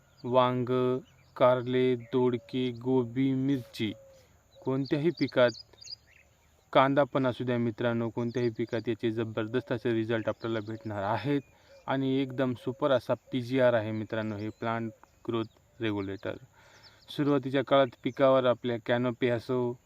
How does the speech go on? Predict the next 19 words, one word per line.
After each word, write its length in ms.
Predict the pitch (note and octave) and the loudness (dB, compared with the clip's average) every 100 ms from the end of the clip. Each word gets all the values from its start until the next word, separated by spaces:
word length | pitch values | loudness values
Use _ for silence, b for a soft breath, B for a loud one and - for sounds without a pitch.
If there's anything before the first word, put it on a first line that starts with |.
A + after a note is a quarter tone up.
| _ _ - | _ _ -10
हे 60 | A#2 | -10
शाखीय 460 | - B2+ - E3 D#3 | 0 2 2 4 6
वाढ 300 | C3+ A#2+ A#2+ | 8 6 4
असो 200 | G2+ A#2 | -2 -4
मित्रांनो, 580 | A2+ - A#2 A2 G#2+ A2 _ b b - | -4 -4 -4 -2 -6 -10 _ b b -4
याचा 220 | A#2 B2 | -2 0
रिझल्ट 320 | A#2+ C3+ C#3 | 0 0 2
आपल्याला 300 | B2+ A#2+ A#2+ | 2 0 -2
इथे 160 | A#2 A#2 | 0 0
जबरदस्त 600 | A#2 A2+ B2+ A#2+ C#3 C3 | -2 -2 -2 -2 -4 -4
असा 140 | A#2 | -2
मिळून 340 | A2+ A2+ A2+ A2 | -2 -2 -2 -2
जाणार 300 | G#2 G#2 G#2 | -2 -2 -4
आहे 220 | G2 G2+ | -4 -6
आपल्याला, 400 | G2+ A2 G#2+ G#2 - b b - | -6 -6 -8 -8 -12 b b -10
त्याच्यामध्ये 400 | B2 C3+ C3 B2+ | -2 -2 0 -2
कोणतीही 480 | - B2+ A#2 C3+ D#3 | -2 -4 -2 -4 -4
शंका 400 | C3+ A#2 G#2+ G#2+ | -4 -6 -4 -6
नाही. 340 | G#2 G2+ G2+ | -6 -8 -10